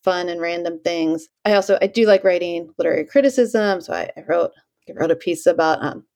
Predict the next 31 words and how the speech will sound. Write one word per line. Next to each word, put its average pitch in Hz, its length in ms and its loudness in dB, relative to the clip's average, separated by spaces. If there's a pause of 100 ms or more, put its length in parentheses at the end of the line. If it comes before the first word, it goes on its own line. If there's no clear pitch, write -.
Samuel 196 380 2
Richardson, 208 580 2
an 151 140 -4
eighteenth 196 360 0
century 190 280 0
novelist 180 540 0
I 175 100 0
like, 165 460 0
for 156 140 -4
The 151 120 -4
New 180 140 -2
Yorker. 208 420 2
That 160 260 -4
was 180 200 -4
fun. 170 580 -4
You 175 100 -4
know, 170 80 -4
I, 160 220 -2
I 170 60 -16
wrote 185 260 0 (100)
just, - 220 -12 (240)
I 202 40 0
wrote 233 120 0
some 262 100 2
other 220 160 2
piece. 214 140 -2
I 196 60 4
wrote 190 180 4
a, 190 220 6 (360)
<laughs> 277 360 -10
a 175 280 2